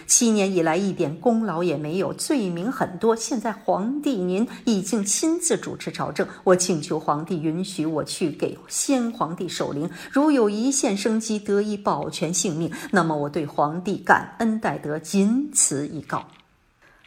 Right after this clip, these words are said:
康熙帝看完奏折，拿起御用的朱笔，另一张纸批阅道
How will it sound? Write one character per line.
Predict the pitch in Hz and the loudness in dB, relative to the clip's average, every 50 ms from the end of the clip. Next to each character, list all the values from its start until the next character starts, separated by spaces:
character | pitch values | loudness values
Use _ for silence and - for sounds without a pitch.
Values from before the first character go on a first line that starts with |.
| - - | -16 -8
康 | - - 381 359 339 339 | -2 2 2 4 4 4
熙 | - - 320 | 4 2 4
帝 | 320 320 269 | 4 2 0
看 | - - - 262 196 | 0 0 0 0 2
完 | 180 202 | 2 0
奏 | 240 - 302 202 156 | 0 2 2 2 2
折， | 151 175 165 175 | 0 0 0 2
拿 | 190 180 180 202 254 349 | 2 2 2 2 0 0
起 | 359 - - 330 - - | 0 0 -2 -2 -4 -2
御 | - 226 190 165 | -2 -4 -2 -2
用 | 190 202 160 | -2 -4 -2
的 | 143 156 | -4 -4
朱 | 151 - 269 285 294 277 269 | -4 -2 0 0 0 0 0
笔， | - 180 - - - - | -2 -6 -6 -8 -10 -10
另 | 208 240 302 285 240 190 175 160 147 - - - - _ _ _ _ _ _ _ _ _ _ _ _ - | -4 0 0 2 2 0 -2 -6 -8 -10 -14 -20 -20 _ _ _ _ _ _ _ _ _ _ _ _ -4
一 | 247 226 190 151 143 | -2 0 0 -2 -4
张 | 143 147 - 262 220 214 214 220 254 - - _ _ _ _ _ | -6 -2 0 0 0 0 -2 -6 -10 -14 -18 _ _ _ _ _
纸 | - - - 160 131 - - 165 175 180 170 - - - _ _ _ _ _ | -10 -8 -6 -6 -6 -4 -4 -4 -4 -4 -6 -10 -18 -20 _ _ _ _ _
批 | - - - 240 226 226 220 | -6 -4 -2 0 0 0 -2
阅 | 214 202 180 | -2 -2 -4
道 | - - - 127 - - | -4 -4 -6 -8 -8 -10